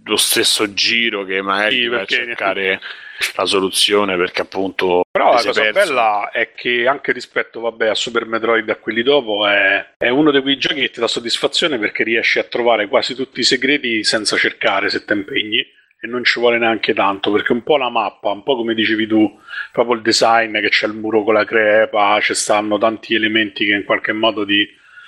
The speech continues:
Speaker 2: fanno capire dove stanno le cose, o comunque se ti sei dimenticato di esplorare una cosa, eh, secondo me ti danno tanta soddisfazione. Infatti io pure i seguiti me li so giocati tutti con, con avidità, proprio perché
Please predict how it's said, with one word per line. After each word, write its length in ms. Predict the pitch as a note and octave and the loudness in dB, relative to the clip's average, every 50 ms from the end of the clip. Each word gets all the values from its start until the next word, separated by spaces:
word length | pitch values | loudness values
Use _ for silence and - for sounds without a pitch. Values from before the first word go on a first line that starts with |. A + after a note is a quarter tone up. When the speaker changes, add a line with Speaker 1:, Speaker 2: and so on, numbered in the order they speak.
| - - - _ - | -14 -14 -14 _ -2
Speaker 2:
fanno 280 | - A2 A2 A2+ A2 | -2 -2 0 0 0
capire 840 | G#2 A#2+ A2 - A2+ A2+ A2 A2 G#2+ G#2+ G#2+ G#2+ G#2 G2+ G2+ G2+ G2 | 0 -2 -4 -2 -4 0 0 2 2 2 4 4 4 4 2 2 0
dove 220 | G#2 A2+ A2+ A2+ A2 | 2 2 2 4 2
stanno 380 | - - - A2 A2 A2 G#2+ | 2 2 0 -2 0 -2 -2
le 120 | G#2+ A2 G2+ | 0 0 2
cose, 440 | A#2 A2+ A2 G#2+ G#2 - - A2 | 4 4 4 4 4 2 2 0
o 100 | G#2 F#2 | 0 0
comunque 320 | - - B2 A#2 - - G#2+ | 0 0 0 0 2 2 2
se 160 | G#2 G2+ - | 0 0 0
ti 80 | - A2 | -2 0
sei 160 | G#2 A2+ G#2+ | 0 0 0
dimenticato 560 | G#2 G#2 G#2 G#2 G2 - A2+ G#2 A2+ A2 G#2 | 0 -2 -4 -4 -4 -4 -2 0 0 0 0
di 80 | G#2 A2 | -2 -4
esplorare 380 | G#2 - - A#2 G#2+ G#2+ A2 | -4 -2 0 0 2 2 2
una 100 | B2+ C3 | 2 2
cosa, 500 | A2 G#2+ A2 G2+ - A2+ G2+ F#2+ - _ _ _ - - - - _ _ | 2 2 2 2 4 2 0 0 0 _ _ _ -20 -20 -20 -20 _ _
eh, 200 | - G#2+ G#2+ G2+ | -2 -2 0 0
secondo 340 | F#2+ - G#2+ G#2 G#2+ A2 A#2 | 0 0 0 0 0 0 2
me 140 | B2 A#2+ G2+ | 2 2 2
ti 80 | A2 | 2
danno 240 | G#2 G#2+ G2+ G2+ G#2 | 2 0 0 -2 0
tanta 240 | G2 A2+ G#2+ - G#2+ | -2 -2 -2 -2 -8
soddisfazione. 800 | - - G2+ G2+ G2 - - A2+ - - - - G2 F#2+ F#2+ F#2+ | -8 -8 -8 -6 -6 -4 -4 -4 -2 -2 -2 -2 -4 -10 -16 -20
Infatti 680 | F#2 - - A#2 - - - G#2 G2+ G2+ G2 G2 G2+ - _ - | -14 -6 -6 -6 -6 -6 -8 -8 -6 -4 -6 -6 -8 -8 _ 0
io 140 | A#2+ A2+ G#2 | 0 0 2
pure 160 | G#2 A2 A2 | 4 2 4
i 20 | G#2 | 4
seguiti 360 | - B2+ A#2 A2 G#2+ G2+ G#2 | 2 2 2 0 0 -2 0
me 100 | G2 G#2 | 0 0
li 80 | G#2 F#2+ | 2 2
so 160 | - G#2 G2 | 0 0 -2
giocati 400 | G2 G#2+ G2 G#2 G#2+ G2+ G#2 G2+ | -2 -4 -2 -2 -2 -2 -4 -10
tutti 680 | G#2+ A2 A2 - _ - - A2 A2 A2 A2 A2 G2+ | -10 -10 -12 -12 _ -4 -2 0 2 2 2 0 0
con, 460 | G2+ G#2 G2+ G2 G2 G2 G2+ G2+ - | -2 -2 -2 -2 0 0 0 -2 -2
con 160 | - - G#2 | -2 -2 -2
avidità, 420 | G2 G2+ G#2 G2 G2+ G2+ G2 F#2+ F#2+ | 0 0 0 0 0 0 0 0 -2
proprio 400 | - - G#2 G#2 F#2 G2 F#2+ F#2+ | -2 -2 -4 -4 0 0 0 0
perché 480 | F#2+ F2+ - - - - - - - | 0 -2 -2 -4 -4 -4 -6 -6 -12